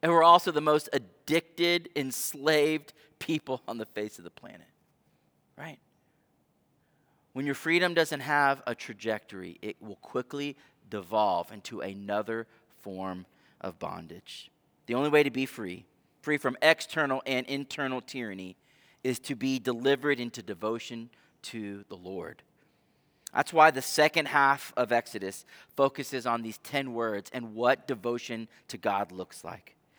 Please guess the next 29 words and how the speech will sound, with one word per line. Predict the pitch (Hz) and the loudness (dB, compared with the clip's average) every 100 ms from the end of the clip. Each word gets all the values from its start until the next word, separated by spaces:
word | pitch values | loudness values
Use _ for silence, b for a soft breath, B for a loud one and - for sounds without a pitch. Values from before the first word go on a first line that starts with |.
| b b | b b
God | 143 151 | 6 6
saves | - 165 160 | 6 4 4
his | 156 | -6
people | - 170 147 | -4 -4 -2
by | 120 151 170 | 4 6 6
grace | 151 151 151 | 6 2 2
through | - 156 | -2 -8
faith, | 147 110 98 98 _ b b b b | -4 -4 -4 -6 _ b b b b
and | - | -10
then | 127 | -6
he | 123 | -6
graciously | 92 110 143 - 170 185 | -4 2 2 2 -4 -4
teaches | 170 - 190 - 147 | -4 -6 -6 -6 -6
them | 131 | -6
how | 113 139 135 | 0 4 4
to | 120 | 4
live | 113 107 98 95 - b b b | 0 -2 -2 -6 -12 b b b
in | 123 | -2
a | 110 101 | -2 -4
Godward | 95 123 117 139 135 147 113 | 0 4 6 6 2 -2 -2
devotion | 110 104 113 - 113 104 | -4 0 -2 -2 -10 -10
to | 104 | -10
him. | 95 92 80 85 _ _ _ _ b b b | -10 -10 -14 -20 _ _ _ _ b b b
True | - 160 | -2 4
deliverance, | 165 156 143 123 110 - - - _ _ | 6 6 4 0 -6 -12 -18 -18 _ _
it's | - | -4
never | 143 139 151 | 4 4 4
for | 139 | 0
self-autonomy, | 131 135 123 117 110 123 123 123 123 | 2 2 4 2 0 2 2 0 -8